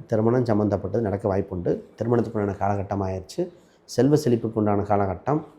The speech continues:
பொருளாதார விருத்தி கொண்டு தொழிலே வளர்ச்சி ஏற்படுத்த வேண்டியது, உடல்நிலையை கவனிக்க வேண்டியது,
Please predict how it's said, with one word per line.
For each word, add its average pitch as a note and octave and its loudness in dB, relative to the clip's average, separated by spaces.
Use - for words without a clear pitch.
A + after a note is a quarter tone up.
பொருளாதார C3+ 6
விருத்தி G#2+ 0
கொண்டு G#2+ -2
தொழிலே B2 4
வளர்ச்சி A2+ 4
ஏற்படுத்த G#2+ 0
வேண்டியது, G2 -2
உடல்நிலையை B2+ 6
கவனிக்க A2+ 4
வேண்டியது, G#2+ 2